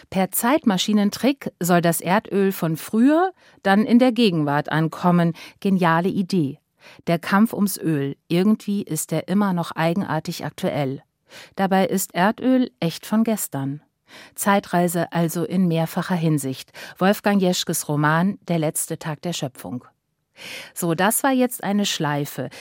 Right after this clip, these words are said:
Dabei wollte ich eigentlich ein ganz anderes Buch ansagen. Ein Buch, das ebenfalls Amerikaner in die Vergangenheit schickt. In die Zeit der Sklaverei. Die Science-Fiction-Autorin Octavia Butler hat es geschrieben.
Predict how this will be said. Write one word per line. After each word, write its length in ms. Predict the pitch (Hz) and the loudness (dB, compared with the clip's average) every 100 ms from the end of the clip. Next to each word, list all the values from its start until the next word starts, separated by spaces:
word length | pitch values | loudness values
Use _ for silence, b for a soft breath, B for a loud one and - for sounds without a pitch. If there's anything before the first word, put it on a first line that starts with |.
| B | B
Dabei 240 | - 185 185 | -8 -6 -2
wollte 240 | 190 220 | -2 -2
ich 180 | 180 - | -4 -2
eigentlich 480 | 180 247 247 226 - | 2 2 2 -2 -2
ein 120 | 190 | -2
ganz 200 | 185 190 | 0 -2
anderes 460 | - 240 247 208 - | 0 2 2 -2 -4
Buch 240 | 220 240 | -6 -6
ansagen. 720 | - 165 151 143 147 160 233 233 | -6 -4 -4 -4 -4 -2 -2 -2
Ein 240 | - 170 165 | -2 -2 -2
Buch, 380 | 214 320 - _ - | -2 -4 -4 _ -6
das 220 | 190 - - | -6 -6 -2
ebenfalls 720 | 269 294 175 - 139 135 - | 2 2 2 -2 -2 -2 -6
Amerikaner 880 | - 165 160 151 - 170 185 165 143 | -4 -2 -2 -4 -6 -2 0 0 -2
in 140 | - 147 | -4 -6
die 40 | |
Vergangenheit 760 | 139 143 147 170 165 135 131 - | -4 -6 -4 -2 -2 -2 -6 -8
schickt. 380 | - 131 - - B B B B - | -10 -10 -14 -20 B B B B 2
In 100 | 220 | 4
die 140 | 190 | 2
Zeit 240 | - 156 | -2 -6
der 80 | 143 | -6
Sklaverei. 760 | 135 - 143 139 156 196 135 - _ _ _ _ _ B B B - | -6 -4 -4 -4 -4 -4 -4 -8 _ _ _ _ _ B B B -2
Die 120 | 202 | 0
Science-Fiction-Autorin 1300 | - 208 208 - 320 - 262 202 202 226 220 214 - | 4 4 4 2 -2 2 2 2 0 0 2 2 2
Octavia 720 | 190 - - 240 220 208 190 | -2 -6 0 0 2 2 0
Butler 560 | 165 143 - 143 139 131 | 0 -4 -4 -2 -2 -2
hat 160 | 143 | -4
es 160 | 139 - | -4 -6
geschrieben. 600 | 131 - 143 127 123 | -6 -4 -4 -2 -4